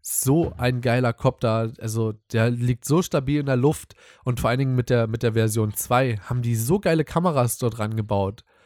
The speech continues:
Also, äh, 'ne, 'ne vier K sechzig F P S oder haben die sogar noch mehr F P S da reingehauen mit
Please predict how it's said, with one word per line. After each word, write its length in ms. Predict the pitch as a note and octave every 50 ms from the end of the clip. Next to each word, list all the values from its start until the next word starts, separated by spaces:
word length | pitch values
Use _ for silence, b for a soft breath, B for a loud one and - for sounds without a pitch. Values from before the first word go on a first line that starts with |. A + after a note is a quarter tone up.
| b b b b b
Also, 540 | - A2+ A#2 A2 A2+ A2+ A2 G#2+ G#2 G2+ -
äh, 300 | - G#2+ G#2+ G#2+ G#2+ G#2
'ne, 320 | G2+ G#2 G#2 G#2 G#2 G2+ G2+
'ne 120 | G#2+ G#2+
vier 200 | - - B2 A2 -
K 320 | - - C3 C3 C#3+ C3+
sechzig 460 | A#2+ B2+ B2+ B2 - - C3+ - -
F 160 | C3 - -
P 100 | - A2
S 240 | G2+ A2+ C3+ C3 -
oder 180 | F#2+ F#2+ F#2 F2
haben 120 | G2 G#2 G#2+
die 40 | G2+
sogar 240 | G#2+ G#2+ G2+ G#2 G2
noch 160 | G2 F#2+ G2+
mehr 440 | A2 A2 A2 A#2+ C3 C3 B2+ - -
F 140 | G#2+ - -
P 80 | A2+
S 140 | A2 A#2 -
da 140 | - A#2+ G#2+
reingehauen 520 | G#2+ A2 A2+ A#2 A2+ G#2 A2 G#2+ G#2+ G#2+
mit 200 | G#2+ G#2+ G2+ -